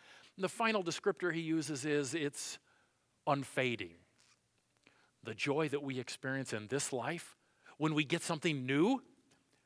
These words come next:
when things are positive for us, it fades. You give a kid that toy, the toy they've always wanted, the toy that would make their dreams come true. They are so happy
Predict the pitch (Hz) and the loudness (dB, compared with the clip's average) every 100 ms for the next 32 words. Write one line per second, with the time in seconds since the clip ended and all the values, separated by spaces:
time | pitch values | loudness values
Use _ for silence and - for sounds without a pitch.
0 | _ _ _ - 135 135 - 196 190 170 | _ _ _ -4 -2 -2 4 6 6 2
1 | 165 151 - 180 226 233 226 240 247 277 | 6 6 8 10 10 8 4 6 8 8
2 | - - - - 208 - 330 311 160 113 | 4 -10 -20 0 0 6 8 8 4 -2
3 | - - _ _ _ _ _ _ _ _ | -8 -10 _ _ _ _ _ _ _ _
4 | _ _ - 160 180 214 135 - - 135 | _ _ -12 -10 -4 -2 -4 -8 -8 -4
5 | 185 151 - _ - - 107 110 123 - | -4 -6 -18 _ -20 -14 -4 -4 -4 -8
6 | - 98 - - - _ _ - 123 - | -6 -6 -6 -12 -20 _ _ -12 -10 -10
7 | 127 117 101 95 - 104 104 98 - - | -8 -6 -8 -10 -6 -4 -4 -6 -12 -14
8 | - 127 131 _ _ _ _ _ - - | -14 -14 -16 _ _ _ _ _ -10 0
9 | 190 - 175 180 175 147 151 143 147 185 | 0 2 8 10 10 8 4 0 2 6
10 | 196 185 151 123 190 226 220 196 - 156 | 6 6 2 2 2 4 4 2 2 0
11 | 143 - 208 214 156 98 - _ _ _ | 2 8 10 12 8 4 -10 _ _ _
12 | _ _ _ _ _ - 202 160 165 - | _ _ _ _ _ -6 -6 -6 -8 -8
13 | - 175 165 123 - 135 127 104 | -8 -6 -8 -6 -8 -8 -8 -12